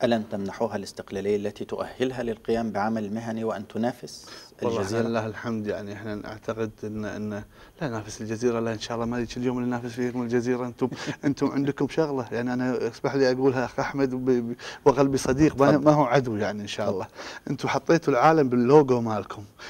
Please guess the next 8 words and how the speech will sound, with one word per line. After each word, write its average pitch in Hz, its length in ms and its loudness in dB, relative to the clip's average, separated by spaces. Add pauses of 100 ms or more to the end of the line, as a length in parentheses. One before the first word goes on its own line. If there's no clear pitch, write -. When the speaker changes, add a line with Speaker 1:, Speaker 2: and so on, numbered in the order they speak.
(120)
Speaker 2:
ينزل 143 320 6
في - 100 -6
البحر، 123 460 6
تغرقون 143 520 2
العالم 151 440 6
عشان 147 240 0
تطلع 131 300 2
الجزيرة. 120 560 0